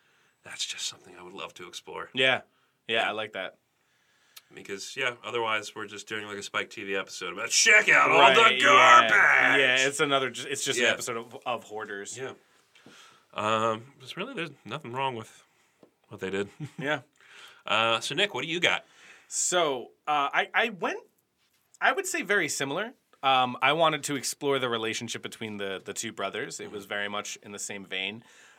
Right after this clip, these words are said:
Speaker 2: Um, I, I'll, I'll go through my director and cast first. Uh, my director, I chose Robert Eggers, who directed The
Speaker 1: Hmm.
Speaker 2: Witch, and he's directing The
Speaker 1: Oh.
Speaker 2: Lighthouse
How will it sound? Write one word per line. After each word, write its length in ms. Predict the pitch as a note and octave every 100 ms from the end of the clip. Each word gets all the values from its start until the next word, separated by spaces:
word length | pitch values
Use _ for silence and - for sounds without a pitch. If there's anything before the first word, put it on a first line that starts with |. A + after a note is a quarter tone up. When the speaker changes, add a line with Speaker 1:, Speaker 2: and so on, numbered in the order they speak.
| _ A#2
Speaker 2:
Um, 480 | G#2+ G2+ G2+ G2 - _ _ _ _ _ _ -
I, 520 | B2 B2+ B2+ B2 A#2+ - _ _
I'll, 180 | - C3
I'll 140 | A#2+ C3+
go 160 | C#3
through 160 | C3 C#3
my 80 | A#2
director 340 | A2+ G#2 A2+
and 140 | G2 F#2+
cast 300 | F#2 F2 -
first. 420 | F2+ E2 D2+ -
Uh, 360 | G#2 G2 F#2+ D2 - - A2
my 180 | B2 B2+
director, 640 | A#2+ C3 D3 D3+ F3+ E3
I 160 | B2+ B2
chose 560 | A#2 C#3 B2 A#2 A2+ A#2
Robert 340 | A2 B2 B2+ B2+
Eggers, 500 | G#2+ F2 - - - _ _ _ -
who 100 | A2+
directed 400 | A2+ A2 - C#3+
The 80 | C#3
Speaker 1:
Hmm. 100 | A2
Speaker 2:
Witch, 460 | C#3 D3 - - -
and 160 | A2 G#2
he's 140 | G2+
directing 380 | A2+ G#2+ A#2 G#2+
The 60 |
Speaker 1:
Oh. 180 | G2 G2+
Speaker 2:
Lighthouse 680 | B2 A2 F#2+ F#2 D#2+ -